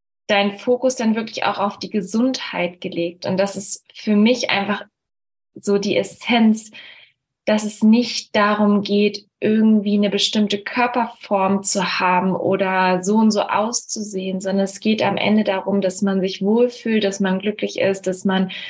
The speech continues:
voller Energie ist. Und wie ging es dann weiter und was hast du jetzt so für dich herauskristallisiert? Was sind so die Basics für dich,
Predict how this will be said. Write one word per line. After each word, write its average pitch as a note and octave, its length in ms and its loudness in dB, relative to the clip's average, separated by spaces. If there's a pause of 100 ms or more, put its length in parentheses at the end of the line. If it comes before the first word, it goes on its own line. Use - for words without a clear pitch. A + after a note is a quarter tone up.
(280)
voller G3+ 280 0
Energie G3+ 500 0
ist. F#3+ 180 0
Und G3+ 180 0 (440)
wie A3 340 2
ging A3 220 4
es G#3+ 100 2
dann G3+ 180 0
weiter G3+ 360 2
und G3 80 0
was G3 200 0
hast G#3+ 240 -2
du A3 40 -2
jetzt G#3 280 0
so G#3 140 0
für G3+ 220 -4
dich A#3+ 460 -2 (720)
herauskristallisiert? G#3+ 1200 2
Was G3+ 140 2
sind G#3+ 180 4
so G#3+ 100 -2
die G3 140 -2
Basics G3 880 -2 (480)
für A3 160 4
dich, A3 440 0